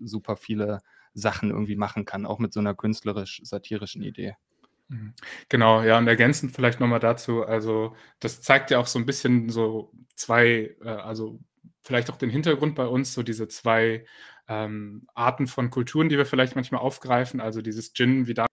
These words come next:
Speaker 2: gerade gesagt hat, manche greifen das als Gin auf und denken, es ist so ein, ja, da treffen sich zwei, die labern und trinken Gin oder so, ähm, aber gleichzeitig dann vielleicht auch so durch unseren Studieschwerpunkt im Nahen und Mittleren Osten und manchmal dieses Aufeinandertreffen von East und West. Ich hatte zum Beispiel neben Islamwissenschaft noch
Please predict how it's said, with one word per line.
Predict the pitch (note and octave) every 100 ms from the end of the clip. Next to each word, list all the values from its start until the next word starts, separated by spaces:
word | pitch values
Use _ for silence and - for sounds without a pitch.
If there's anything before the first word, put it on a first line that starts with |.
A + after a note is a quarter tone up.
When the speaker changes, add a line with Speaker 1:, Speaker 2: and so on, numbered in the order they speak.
| -
Speaker 2:
gerade | - A#2
gesagt | A2 A#2+ B2
hat, | A#2
manche | A#2 A#2+
greifen | A#2 A#2+ A#2+
das | A2+ -
als | A2 -
Gin | - B2+ B2+ A#2 - - - _ -
auf | C3 D3 D3
und | A#2+ A2
denken, | - A2+
es | A2+
ist | A#2 -
so | A2
ein, | A2 - - _
ja, | A2+
da | A2
treffen | - - B2+
sich | A#2+ -
zwei, | - A#2 A#2+
die | A#2 A2 A2
labern | A2+ A#2+ A#2+ A2+
und | -
trinken | B2+ A#2
Gin | A#2+ C#3+
oder | D#3+ D3+
so, | D3 F3 F#3+ - - - - -
ähm, | B2+ B2+ C3 C3 B2+
aber | B2 A#2+
gleichzeitig | B2 - C#3+ B2
dann | - A#2+
vielleicht | B2+ A#2+ -
auch | -
so | B2 A#2+ A#2+
durch | A#2+ A2+
unseren | A#2+ A2+
Studieschwerpunkt | A2+ - D#3+ D3+ C3 B2+ C3 B2+
im | - -
Nahen | A#2
und | A#2
Mittleren | A#2+ A#2 A#2
Osten | A2+ B2+ - G#2+
und | A2 G#2+ -
manchmal | A2+ A2+ A#2
dieses | A2 A2 G#2+ -
Aufeinandertreffen | A#2+ A2+ A#2+ A#2 A#2+ - A2+ A#2
von | - A2 A2+
East | B2+ -
und | A2+ A2
West. | A#2+ - - -
Ich | -
hatte | A2+
zum | - A2+
Beispiel | A2 - A2+
neben | A2 A2+ A#2
Islamwissenschaft | A#2 - A#2 A#2 B2 - A2+ -
noch | A2+ -